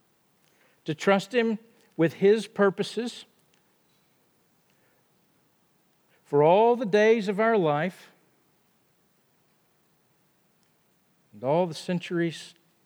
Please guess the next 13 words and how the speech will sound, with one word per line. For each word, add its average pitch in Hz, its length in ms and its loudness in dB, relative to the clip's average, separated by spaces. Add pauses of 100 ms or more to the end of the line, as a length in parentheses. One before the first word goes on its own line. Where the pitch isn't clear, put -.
(120)
to 131 80 -16
come. 113 400 -14 (2750)
And 123 100 -14
to 156 100 -6
believe 165 640 0
that 127 160 -8
God 180 320 0
is 147 140 -8
in 160 240 -8
control 139 640 -2
and 113 100 -10
will 135 100 -2
bring 160 340 -2